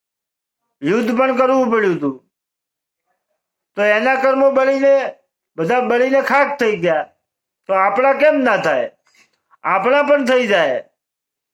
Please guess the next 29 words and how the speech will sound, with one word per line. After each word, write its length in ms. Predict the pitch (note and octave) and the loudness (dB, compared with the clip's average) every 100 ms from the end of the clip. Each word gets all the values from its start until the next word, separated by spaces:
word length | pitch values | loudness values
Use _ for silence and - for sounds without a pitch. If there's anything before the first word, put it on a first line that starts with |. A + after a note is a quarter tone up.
| _ _ _ _ _ | _ _ _ _ _
પણ 120 | G#3+ | -4
એ 180 | A#3 B3+ | 2 0
સમજણ 600 | B3 G3+ G#3 A3 C#4+ B3 | 2 -2 -2 0 0 0
કેળવવી 440 | B3 B3+ A#3 G3+ | 0 0 0 -2
પડે. 440 | E3+ D3+ C3+ A2 - _ _ _ _ - | -4 -2 -2 -4 -12 _ _ _ _ -6
સમજણ 400 | G3 A#3+ C4+ C4+ | -4 0 2 2
વગરનું 640 | B3+ B3 B3+ B3 A#3+ A3+ | 2 2 0 0 -2 -2
જીવવું, 540 | G#3+ A3 A3 G#3+ G#3+ | -4 -4 -4 -2 -2
ભલે 280 | F#3 F#3+ G#3 | 0 0 -2
જીવો 380 | F#3+ G3 F#3+ G3 | -2 -4 -2 -2
બરસ 380 | F#3 F#3 F#3 E3+ | -2 -2 -4 -4
હજાર, 520 | D3+ D3 E3+ D#3 D3 - _ _ _ _ _ - | -4 -2 -2 -2 -6 -12 _ _ _ _ _ -6
સમજીને 600 | G3 A#3 B3 A#3+ A#3 G#3+ | -4 -2 -2 -2 -2 -2
જીવો 300 | G#3+ G#3+ F#3+ | -2 -2 0
ઘડી 280 | E3 G3 | -2 -2
પળ, 280 | F#3 F#3+ F#3 | -2 -2 -4
તો 180 | F3 F#3 | -4 -6
સમજો 440 | F3 F#3+ G#3 A#3+ | -4 -4 -2 -2
બેડો 340 | G#3+ F#3 E3+ D#3 | -2 -2 -2 -2
પાર. 380 | D#3 D3+ C#3 - _ _ _ _ _ _ - | -2 -4 -4 -8 _ _ _ _ _ _ -8
આમે 280 | F#3+ A#3 B3+ | -4 -2 -2
જે 220 | A3+ A#3+ | -2 -2
કાંઈ 240 | C4 C4 | 0 0
વાત 300 | A#3 A3+ A#3+ | 0 -2 -2
છે 80 | C4+ | -2
એ 100 | C4 | -2
સમજણની 600 | A#3 A#3+ B3 C#4+ C#4 A#3 | -2 -2 2 2 2 -2
જ 120 | D#3+ | -6
છે, 260 | D3 B2+ | -8 -8